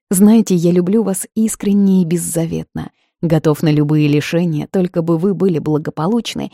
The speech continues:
и счастливы в полной мере. С надеждой, всегда ваш Михаил Хромов».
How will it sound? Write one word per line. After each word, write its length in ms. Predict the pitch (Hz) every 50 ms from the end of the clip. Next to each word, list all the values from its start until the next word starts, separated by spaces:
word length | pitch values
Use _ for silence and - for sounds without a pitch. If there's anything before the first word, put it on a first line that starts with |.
| - - - - -
и 80 | 214
счастливы 600 | 196 - - 208 196 185 165 - - 139 139 139 135
в 120 | - -
полной 340 | - 151 151 151 147 - 139
мере. 400 | - 160 170 - - - - - _ _ _ _ _ _ _ _ _ _ -
С 120 | - -
надеждой, 680 | 165 151 151 143 160 202 233 214 208 - - - 202 - _ _ _ _ -
всегда 420 | - - - 160 143 - - -
ваш 360 | - - 226 233 - - - _ _ _ _ _ _ -
Михаил 480 | 160 151 - 156 147 156 180 202 185
Хромов». 640 | - - - - 165 - - - - - - - _